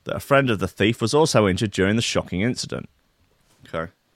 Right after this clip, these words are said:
I think it's a fine argument that everyone should be packing heat at all times. Someone comes up to you, you know, tries to snatch your pocketbook.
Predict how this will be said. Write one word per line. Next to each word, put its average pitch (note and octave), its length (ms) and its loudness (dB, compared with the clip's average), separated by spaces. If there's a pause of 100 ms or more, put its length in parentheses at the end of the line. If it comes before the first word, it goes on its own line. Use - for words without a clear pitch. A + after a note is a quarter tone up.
(1160)
I B2+ 140 8
think G#2 180 0
it's F#2+ 120 -2
a G2 40 -6
fine A#2 400 6
argument F#2+ 500 2
that - 160 0
everyone F2 460 2
should E2+ 140 -6
be - 100 -2
packing F2 400 0
heat E2+ 220 2
at F#2+ 160 -4
all F2 240 0
times. D2+ 420 -4
Someone E3 320 2
comes D#3+ 260 4
up D#3+ 200 4
to D#3 120 2
you, D3+ 320 2
you D3 140 0
know, C#3+ 160 4
tries C#3+ 260 2
to - 60 -8
snatch - 320 -6
your C3+ 80 -6
pocketbook. - 680 2